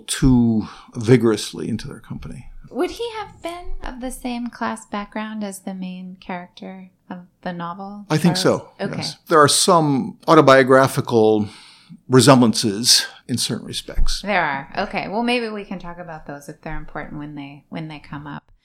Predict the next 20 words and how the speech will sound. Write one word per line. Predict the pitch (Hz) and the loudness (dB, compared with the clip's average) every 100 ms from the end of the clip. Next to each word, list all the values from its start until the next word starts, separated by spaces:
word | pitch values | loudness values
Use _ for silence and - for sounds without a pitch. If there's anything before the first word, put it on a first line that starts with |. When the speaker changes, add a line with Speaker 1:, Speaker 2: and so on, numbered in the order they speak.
| _ _ _ - | _ _ _ -6
Speaker 2:
As | 185 175 | -6 -6
you | 180 | -8
mentioned, | 165 160 160 156 | -8 -8 -12 -14
he's | 151 160 | -16 -14
most | 165 160 160 - _ - | -12 -10 -10 -14 _ -8
famous | 208 208 202 | -4 -4 -6
for | - 175 | -10 -12
his | 165 196 | -12 -10
novels. | 196 202 196 196 190 - | -8 -8 -12 -16 -18 -16
The | 147 170 | -12 -8
novel | 170 160 165 160 156 | -8 -8 -10 -12 -10
that | 151 143 | -10 -10
we | 151 160 156 | -14 -14 -14
are | |
talking | 147 143 139 143 143 | -16 -16 -16 -16 -14
about | 143 139 135 - | -14 -12 -14 -14
in | 143 | -12
particular | - 254 285 254 | -10 -8 -6 -6
is | 202 175 | -8 -10
Brideshead | - 139 135 147 139 143 | -10 -10 -12 -16 -16 -16